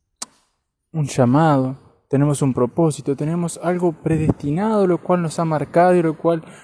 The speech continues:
nos ha llamado a ser, que es adorar a Dios. Hermanos y hermanas,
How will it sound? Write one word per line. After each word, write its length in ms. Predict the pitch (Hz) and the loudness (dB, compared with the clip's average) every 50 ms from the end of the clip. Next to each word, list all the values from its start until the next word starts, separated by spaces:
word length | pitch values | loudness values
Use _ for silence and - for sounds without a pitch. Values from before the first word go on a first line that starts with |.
| - _ - | -20 _ -8
nos 200 | 147 139 - 170 | -8 -4 -2 -2
ha 80 | 175 | -2
llamado 560 | 165 - - 147 147 165 175 180 175 170 - - | -2 -2 -2 -2 -2 0 0 2 2 0 -2 -2
a 140 | - - 147 | -2 -4 -2
ser, 420 | - - 196 175 139 - 143 139 - - - _ _ _ _ - | 2 4 4 4 2 0 -4 -10 -12 -20 -20 _ _ _ _ 0
que 260 | - 135 143 160 170 | 2 4 4 4 2
es 240 | 165 160 - - - _ _ _ _ _ _ _ _ _ _ _ _ _ _ _ _ _ - _ _ | 0 -2 -6 -14 -18 _ _ _ _ _ _ _ _ _ _ _ _ _ _ _ _ _ -20 _ _
adorar 360 | - 127 123 117 117 120 117 117 | -6 -2 -2 0 0 0 0 -2
a 100 | 117 113 | -2 -2
Dios. 440 | 117 113 113 - - - - _ _ - - - - _ _ _ _ _ _ _ _ _ _ _ _ - | -4 -6 -8 -12 -16 -16 -18 _ _ -20 -20 -20 -20 _ _ _ _ _ _ _ _ _ _ _ _ -8
Hermanos 380 | 131 110 110 120 120 127 123 | -6 -2 2 2 2 2 2
y 80 | 123 120 | 0 0
hermanas, 580 | 117 120 143 170 165 143 127 127 127 - - | 0 2 2 2 2 2 0 -2 -4 -8 -14